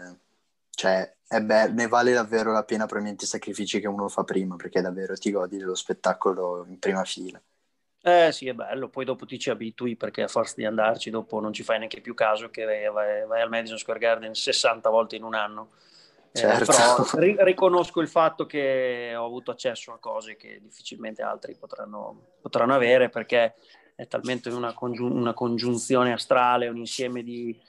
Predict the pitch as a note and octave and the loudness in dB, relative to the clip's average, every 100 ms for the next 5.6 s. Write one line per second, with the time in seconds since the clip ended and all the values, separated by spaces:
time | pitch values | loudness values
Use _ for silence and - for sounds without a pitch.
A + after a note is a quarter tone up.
0 | - - B2+ C3 B2+ C3 B2+ A#2+ A2+ - | -20 -8 -2 0 -2 -2 -2 -2 -4 -6
1 | A#2 - A2+ A2+ B2 A2 G#2+ - - - | -8 -8 -10 -8 -8 -10 -14 -20 -20 -18
2 | - - - - - A1+ - A2+ - A1+ | -16 -16 -16 -14 -8 -8 -8 -16 -20 -20
3 | - - - _ _ _ A#2+ - C3 C3 | -20 -20 -20 _ _ _ -20 -12 -6 -4
4 | C3 B2+ B2 B2 B2+ - A#2+ A#2 A#2 A#2 | 0 0 0 0 -2 -4 -2 -2 -2 -4
5 | A#2+ A#2+ B2+ B2+ A#2+ | -4 -6 0 0 0